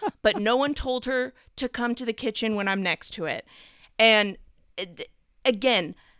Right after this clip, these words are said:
Speaker 2: Ella comes back and she's basically like, "You said you were gonna chat to a girl,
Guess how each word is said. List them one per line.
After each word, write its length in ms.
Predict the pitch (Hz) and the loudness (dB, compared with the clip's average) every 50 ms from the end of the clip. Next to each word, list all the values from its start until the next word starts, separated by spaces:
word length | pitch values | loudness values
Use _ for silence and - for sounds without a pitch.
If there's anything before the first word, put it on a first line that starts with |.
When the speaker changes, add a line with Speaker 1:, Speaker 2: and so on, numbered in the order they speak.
| _ _ _ _ _ _ _ - | _ _ _ _ _ _ _ -4
Speaker 2:
Ella 320 | 226 240 262 277 294 302 285 | -2 0 0 2 2 0 0
comes 300 | - - 262 254 247 226 | 0 -2 -2 -2 -2 -2
back 240 | - 247 226 226 - | -2 -4 -4 -2 -4
and 120 | 233 220 - | -6 -6 -4
she's 280 | - 254 240 233 202 | -4 -6 -6 -6 -4
basically 560 | 196 214 208 214 214 - 240 214 226 220 202 | -2 0 0 0 0 -2 -6 -6 -4 -4 -4
like, 340 | 196 190 190 185 185 - - - - - - | -2 -2 -2 -2 -2 -4 -8 -20 -20 -18 -8
"You 80 | - 233 | -8 -6
said 200 | - 285 262 247 | -2 -2 0 0
you 60 | 269 | -2
were 80 | 269 247 | -2 -2
gonna 160 | 240 214 196 | -2 -2 -2
chat 340 | - - - 247 240 - - | -4 -4 -4 -4 -4 -6 -6
to 180 | - 254 220 196 | -6 -4 -4 -4
a 40 | 185 | -4
girl, 500 | 180 202 185 175 175 175 170 180 190 | -2 0 0 2 2 2 0 -2 -4